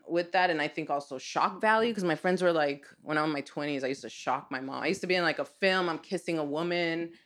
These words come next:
I took my mom to the opening, and she's looking at me on screen, like, that was kinda funny. My friends are just like, "Oh my God, I can't believe you brought your mom to this to see."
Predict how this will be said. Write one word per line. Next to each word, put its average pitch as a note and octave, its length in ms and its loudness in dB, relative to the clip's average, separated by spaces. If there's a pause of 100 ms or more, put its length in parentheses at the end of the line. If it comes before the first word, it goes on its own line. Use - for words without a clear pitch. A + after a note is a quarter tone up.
(260)
I D#3 60 2
took E3+ 180 -2
my E3 140 2
mom D3 280 0
to D#3 120 -10
the - 140 -4
opening, F#3+ 720 4
and D#3+ 100 2
she's D#3+ 260 0
looking E3+ 360 2
at E3+ 100 -2
me F3 80 -2
on D#3 160 -4
screen, F3+ 680 -2
like, C#3 240 -2 (480)
that - 80 -16
was - 80 -18
kinda - 180 -10
funny. - 240 -14
My B2 160 -2
friends E3 300 0
are F3 80 6
just D3+ 240 0
like, G2 320 -4
"Oh C3 120 -2
my B2+ 180 -2
God, A#2+ 80 2
I B2 40 0
can't A#2+ 220 -8
believe C3 180 -2
you C3 80 -4
brought - 220 -6
your C3+ 80 -2
mom C3 280 -2
to - 140 -12
this C3 300 -8
to - 160 -8
see." C3+ 420 -4